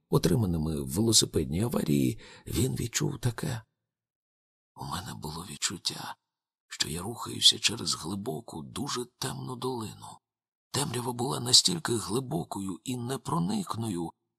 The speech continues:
що я не міг бачити абсолютно нічого. Але це був найчудовіший, вільний від тривог стан, який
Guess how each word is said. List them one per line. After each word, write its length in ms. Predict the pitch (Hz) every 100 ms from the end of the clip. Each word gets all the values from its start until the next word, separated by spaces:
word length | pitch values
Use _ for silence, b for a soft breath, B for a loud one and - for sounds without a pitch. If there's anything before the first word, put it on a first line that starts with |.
| _
що 180 | - -
я 80 | -
не 100 | 127
міг 200 | 170 151
бачити 420 | 131 156 156 -
абсолютно 720 | 156 - 165 180 220 - 190
нічого. 720 | 208 - - 57 - - - - _ _ _ _ -
Але 180 | - -
це 160 | -
був 280 | - - -
найчудовіший, 1120 | 60 - - - 69 135 104 - - 50 50 - _ _ -
вільний 540 | 110 143 135 110 107
від 240 | - 127 -
тривог 420 | - 147 - -
стан, 380 | - - - -
який 400 | 123 - 175